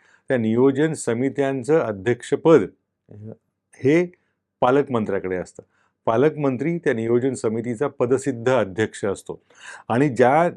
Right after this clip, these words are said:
नियोजन समितीमध्ये तीन चारशे कोटी रुपयांचा निर्णय घ्यायचा असतो, त्यावेळेला तो पदसिद्ध अध्यक्ष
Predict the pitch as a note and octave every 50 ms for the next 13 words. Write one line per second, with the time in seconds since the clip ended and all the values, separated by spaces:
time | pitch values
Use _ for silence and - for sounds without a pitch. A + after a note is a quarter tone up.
0 | - _ - C3 A#2+ A#2+ A#2+ A#2+ A#2 C#3 C#3 A2+ - A#2+ G#2+ A2 A2 A2+ A2+ G#2+
1 | G#2 G2+ F2 G#2+ B2+ B2+ B2 - A#2+ A2 G#2+ F#2+ - D3 D3+ - - - F3 E3
2 | - D#3 D3 C#3 C#3+ D#3 D3+ C#3+ C3 C3 - D#3+ D#3 D#3 D#3 D3 C#3 A#2+ - -
3 | - E3+ E3 D3+ C3+ B2+ B2 B2+ C3 A#2 G#2 G2+ G#2 G2 - A2+ G#2 G2+ F#2 -
4 | - - F2 E2 E2+ - - _ _ _ _ _ _ _ _ _ - A#2 A#2+ C#3
5 | D#3 D#3 C#3 B2 A2+ A2 A2+ A#2+ B2+ A2+ G#2+ G2+ G#2 G2+ A2+ A#2+ - B2+ A#2 A2
6 | A2+ A#2 A#2+ G#2+ F#2 F#2 G#2 G#2+ G2+ - -